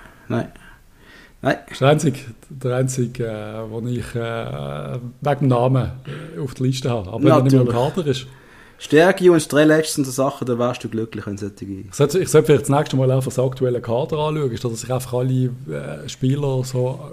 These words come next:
Speaker 2: u-, umbrillen, die mir in den Sinn kommen.
Speaker 1: <laughs>
Speaker 2: Weil gewisse sind vielleicht gar nicht dabei, die ich jetzt so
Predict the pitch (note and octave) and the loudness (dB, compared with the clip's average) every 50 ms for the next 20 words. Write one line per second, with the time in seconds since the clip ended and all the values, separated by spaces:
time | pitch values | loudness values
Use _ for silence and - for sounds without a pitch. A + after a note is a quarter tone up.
0 | - - E3+ E3+ E3 F#3 F3+ E3 D3+ E3 D#3+ C#3+ - C3 D3 D3+ D#3 D#3 D3+ C#3+ | -12 -8 -4 -4 -2 0 0 4 6 6 6 4 4 2 0 2 2 2 0 0
1 | B2 C3 B2+ C3 C3 C3+ C3+ B2+ B2+ B2+ C3 D3 D#3+ - - C#3+ B2+ A#2 A2 G2 | 0 0 2 2 2 2 2 0 0 0 -2 -2 -2 -4 -6 -6 -6 -8 -10 -10
2 | - - - - - - - - - - - - - - B2+ C3 B2+ C3 C#3+ E3 | -12 -8 -4 -4 -4 -2 0 0 0 0 0 0 0 0 2 2 2 4 4 4
3 | F3 - E3+ B2+ D3 C3+ D3+ C3+ - - D3 D#3 D#3+ D#3+ D3+ C3 C#3 C3 C#3+ D3 | 4 4 2 2 4 4 4 4 6 6 6 6 6 4 4 0 -2 -2 0 0
4 | E3+ F#3 E3+ E3 - - - G3 - D3+ C#3+ D3 D3 C#3+ C#3+ C3+ | 0 0 2 4 4 4 4 2 2 -2 -2 -2 -2 -4 -6 -6